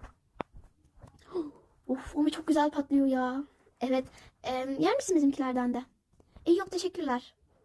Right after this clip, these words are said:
E, bu zaten benim de. Ay, yemedim ya, yere attım. E, her neyse. E,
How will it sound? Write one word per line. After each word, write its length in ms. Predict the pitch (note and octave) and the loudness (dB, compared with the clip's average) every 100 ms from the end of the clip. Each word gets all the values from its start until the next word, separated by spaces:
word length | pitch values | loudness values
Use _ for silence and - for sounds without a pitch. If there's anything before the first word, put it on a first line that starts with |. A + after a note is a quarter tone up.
| - _ | -20 _
E, 140 | A3+ A#3 | -6 -4
bu 40 | |
zaten 300 | A#3+ A#3+ A#3+ | -4 -4 -4
benim 220 | A#3 B3 | -2 -4
de. 40 | - - - _ _ _ _ _ _ - - - - | -6 -12 -16 _ _ _ _ _ _ -20 -18 -12 -8
Ay, 180 | B3 B3 | -2 2
yemedim 300 | B3 B3 A#3+ | 2 0 0
ya, 100 | A#3 | 0
yere 180 | A#3 | 0
attım. 240 | A#3+ - A#3 - _ _ _ - - - _ _ _ _ _ _ - _ _ _ _ | -2 -8 -12 -14 _ _ _ -8 -8 -8 _ _ _ _ _ _ -20 _ _ _ _
E, 60 | C4 C4 | 0 2
her 180 | E4+ F#4 | 6 6
neyse. 340 | F#4+ F4 F#4+ G#4+ - - - - - | 6 4 0 -8 -10 -16 -20 -10 -2
E, 140 | C#4 | -2